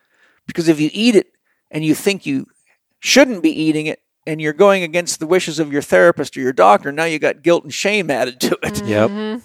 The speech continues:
Speaker 1: And then you got everybody in your family going, "You know, your doctor said you're gonna die if you do that." So you got
Speaker 2: Yep.
Speaker 1: everybody else after you, which just brings the stress levels up again.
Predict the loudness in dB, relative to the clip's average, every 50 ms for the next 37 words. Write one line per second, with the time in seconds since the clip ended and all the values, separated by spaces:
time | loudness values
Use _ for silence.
0 | _ _ _ -8 -2 -2 -2 0 0 0 2 2 2 4 2 2 0 4 4 2
1 | 2 2 -2 -4 -6 -8 -4 -4 -4 -4 -2 -4 -6 -4 -4 -4 -4 -4 -4 -6
2 | -4 0 4 4 4 4 2 2 4 4 4 4 2 -2 -4 -4 -4 -4 -4 -4
3 | -4 -4 -4 -2 0 0 2 2 2 2 0 -2 -8 -8 -4 0 0 0 0 0
4 | 0 -2 -2 -2 -4 -6 -2 0 2 2 4 2 2 2 2 2 2 4 4 4
5 | 4 4 2 0 0 0 0 0 -2 -2 0 -2 -6 -6 -4 -6 -6 -6 -6 -10
6 | -12 -12 -6 -2 -2 -2 -2 -2 -2 -4 -4 -2 -2 -2 -2 -2 -2 -8 -4 -2
7 | 0 0 0 0 -2